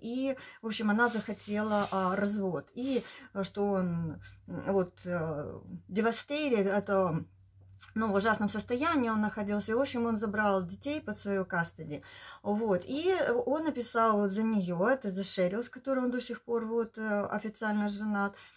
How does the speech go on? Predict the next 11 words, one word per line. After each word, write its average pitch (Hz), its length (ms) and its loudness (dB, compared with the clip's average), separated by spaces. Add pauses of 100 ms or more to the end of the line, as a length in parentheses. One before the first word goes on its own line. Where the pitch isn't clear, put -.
(300)
м, 220 220 0
по 214 80 -4
католической 208 720 -4
церкви. 196 420 -4 (120)
И 320 240 -6
вот, 269 460 -2
э, 220 320 -2 (640)
он 285 180 4
написал 247 580 2
ещё 226 560 0
про 214 480 0